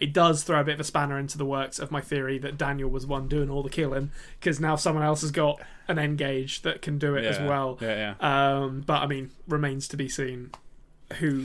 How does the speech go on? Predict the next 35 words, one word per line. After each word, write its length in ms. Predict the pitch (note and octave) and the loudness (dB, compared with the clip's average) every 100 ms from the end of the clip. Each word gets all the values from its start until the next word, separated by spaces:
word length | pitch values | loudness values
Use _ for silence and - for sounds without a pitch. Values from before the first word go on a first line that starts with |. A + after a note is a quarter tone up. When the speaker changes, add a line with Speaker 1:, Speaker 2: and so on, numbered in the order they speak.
| - C3+ | -4 -2
Speaker 1:
who 80 | |
was 80 | D3 | 4
Speaker 2:
Yeah. 140 | B2 C#3+ | 4 2
Speaker 1:
actually 240 | D3 D3 | -4 -6
responsible 560 | C3+ C#3+ D3 E3 - A3 | -4 -4 -2 -2 -2 2
<laughs> 80 | |
for 80 | B3+ | 4
that. 280 | - E3+ - - - - - - - - | 4 2 -2 -12 -14 -14 -14 -14 -14 -14
Speaker 2:
It 120 | G#2+ | -6
does, 320 | A#2+ A2+ - | -2 -2 -2
it 120 | A#2+ G#2 | -6 -2
does. 300 | B2 A#2 - | 0 0 0
Okay, 360 | C#3 C#3+ C3+ | 0 4 2
so 220 | B2 C3+ | 4 2
Ike 220 | C3+ D3+ D3+ | 2 0 0
and 120 | C3+ | 0
Mora, 580 | C3+ C3+ C#3 C3+ B2 - | 2 6 8 6 4 -2
um, 500 | B2+ B2+ B2 A#2+ A#2 - - - | -2 2 2 0 -4 -10 -4 8
oh, 120 | D#3+ | 10
we 80 | D3+ | 10
didn't 160 | F#3+ G#3 | 8 6
actually 180 | D#3 | 4
mention 300 | C#3 D3 C3 | 2 0 0
that 100 | A#2+ | -4
they, 160 | A#2 A#2 | 0 0
they 180 | A#2+ A#2 | 2 0
went 360 | A2+ B2+ B2 | 2 0 -2
into, 640 | A#2 A#2 - A2 G#2+ G#2 F#2 | -6 -6 -6 -4 -2 -4 -4
uh, 360 | G#2 G2+ F#2+ F#2 | -4 -2 -4 -6
the 140 | E2+ | -8
shaft 440 | - A#2+ G#2+ - G#2+ | -6 -2 -2 -2 -8
in, 180 | G2+ - | -10 -10
in 120 | G#2+ | -8
Ike's 280 | G#2+ G#2 - | -8 -8 -6
room. 280 | G#2+ G#2 | -4 -4